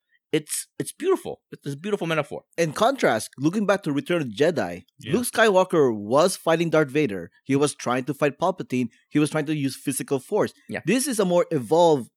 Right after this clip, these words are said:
Speaker 1: Yes.
Speaker 2: Luke Skywalker who was really trying to be a pacifist in the fight.
Speaker 1: Mm-hmm.
Speaker 2: Never tried to strike
Speaker 3: Right.
Speaker 2: him down. Admittedly,
Speaker 1: Yeah.
Speaker 2: he was a hologram,
Speaker 1: Sure.
Speaker 2: but never tried to do anything against Kylo Ren. It was pretty much, he was just stalling time.
Speaker 1: Mm-hmm.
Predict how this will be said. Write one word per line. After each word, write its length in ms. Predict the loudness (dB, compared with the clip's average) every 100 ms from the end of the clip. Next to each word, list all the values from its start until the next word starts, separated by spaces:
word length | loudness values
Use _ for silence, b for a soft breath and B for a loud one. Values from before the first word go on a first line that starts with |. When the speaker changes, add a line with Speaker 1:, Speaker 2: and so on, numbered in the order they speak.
| -10
Speaker 1:
Yes. 320 | -8 -8 -10 -4
Speaker 2:
Luke 160 | -2
Skywalker 520 | 2 2 2 0 -4 -6 b b -2
who 120 | 2
was 200 | 2 0
really 460 | 0 2 2 -2 -4 -2
trying 180 | 0
to 100 | 0
be 100 | 0
a 60 | -2
pacifist 680 | -2 -4 -4 -4 -4 -4 -6
in 120 | -6
the 60 | -4
fight. 300 | -2 -2 -2 _ -20
Speaker 1:
Mm-hmm. 180 | -16 -8 0
Speaker 2:
Never 240 | 0 0
tried 240 | -2 -4
to 60 | -4
strike 240 | -4 -4
Speaker 3:
Right. 80 | -2
Speaker 2:
him 80 | 0
down. 200 | 0 0
Admittedly, 280 | 0 0 0
Speaker 1:
Yeah. 80 | 0
Speaker 2:
he 40 |
was 140 | 0 -2
a 80 |
hologram, 420 | -2 -2 -2 -8 -10 B
Speaker 1:
Sure. 140 | -2 -2
Speaker 2:
but 40 |
never 380 | 0 2 2 2
tried 180 | 0 -2
to 60 |
do 160 | 0 -2 -2
anything 500 | -4 -2 -2 -2 -4 _ -6
against 480 | 0 0 0 -6 -14 _ -4
Kylo 220 | 0 2
Ren. 200 | 4 2
It 60 | 0
was 100 | -2
pretty 200 | 0 2
much, 260 | 2 -4 -12 _ _ _
he 100 | -2
was 100 | 0
just 140 | -2
stalling 300 | 0 0 0
time. 280 | -4 -6 -8 _
Speaker 1:
Mm-hmm. 100 | -12